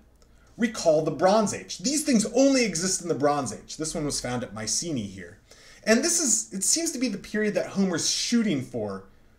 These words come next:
when he sets the scene in these stories. He's trying to recreate the Bronze Age world. But we have a hint that he's writing, or that these stories are being composed during the eighth century. And that's because he has these little giveaways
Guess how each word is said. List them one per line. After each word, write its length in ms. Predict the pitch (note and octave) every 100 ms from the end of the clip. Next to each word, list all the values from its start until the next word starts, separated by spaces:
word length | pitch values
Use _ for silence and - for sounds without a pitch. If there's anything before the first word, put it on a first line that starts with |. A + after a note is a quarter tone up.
| -
when 160 | D#3
he 60 | D#3+
sets 720 | - - G3+ - - - - -
the 100 | D3
scene 440 | - G3+ F#3+ C#3+
in 200 | C#3 C#3
these 160 | B2+ A#2+
stories. 340 | - D#3+ D3
He's 160 | F3+ -
trying 240 | A#3 A3+
to 80 | F#3
recreate 480 | E3 E3 D#3+ C#3+ C3+
the 40 |
Bronze 380 | G#2 A#2+ G#2+ G#2+
Age 220 | G#2 G2
world. 300 | E3 F3+ G2 - _ _ - _ _ _ _ _ - - -
But 80 |
we 100 | C4+
have 120 | E4+ F4
a 60 |
hint 300 | G#3+ F4 E4
that 100 | G#3+
he's 180 | F#3 A#2+
writing, 500 | A#2+ F3 G#3 G2+ G2
or 300 | D#3 D#3+ D#3 - -
that 140 | F#3
these 160 | G#3 F#3
stories 440 | - A#3 A3 D#3+
are 80 | C#3+
being 160 | D3+
composed 640 | C#3 C#3+ B2 B3 A3+ C3+ G#2+
during 260 | C#3 D#3 D3
the 140 | C3+
eighth 200 | G2 F2+
century. 600 | - - F3+ G3 - G2 - _ _ _ _ _ - -
And 140 | G3 F#3+
that's 240 | D4 D#4
because 320 | D4+ C#4 B3
he 240 | G#3 - A3+
has 220 | C4+ C4+
these 240 | B3 F#3
little 320 | A3+ G3+ A#2+ A2
giveaways 800 | B3+ A3+ B2 - - - -